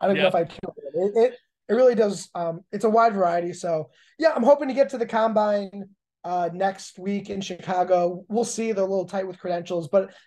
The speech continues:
Speaker 1: I'll at least be watching it and monitoring it. So we'll see how Hawkins does. I'm assuming Shannon will be there, and then Meyer as well in the G League Elite Camp. So I'll be following along with those guys,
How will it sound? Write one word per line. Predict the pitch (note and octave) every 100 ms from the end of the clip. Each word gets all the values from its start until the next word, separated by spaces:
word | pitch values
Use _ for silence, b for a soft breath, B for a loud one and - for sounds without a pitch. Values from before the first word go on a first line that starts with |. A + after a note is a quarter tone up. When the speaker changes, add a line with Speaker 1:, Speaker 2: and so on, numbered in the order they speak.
| -
Speaker 1:
I'll | D4
at | E4
least | F4 -
be |
watching | A#3 G3 F#3+ G#3
it | F3
and | E3
monitoring | E3+ E3 D#3+ F3 E3
it. | D#3
So | - F3
we'll | F3 G3
see | A3
how | F3 D#3 - b _ F3
Hawkins | F3+ F#3+ E3+
does. | E3+ E3+ D#3+ - E3+
I'm | D#3+
assuming | D#3 G#3 F#3 F3
Shannon | F3 E3+ E3
will | D#3+
be | E3 D#3+
there, | D#3+ D#3 D3 b b b
and | E3+
then | F#3
Meyer | F#3 F#3 F3
as | E3
well | F3 E3+
in |
the | E3
G | D3+ D#3+
League | D#3
Elite | D3+ D#3
Camp. | E3+ D#3
So | -
I'll | E3 E3
be | E3+
following | E3+ D#3+
along | D3+ D3
with | C#3+
those | D3 C#3+
guys, | C#3+ C3+ C3 -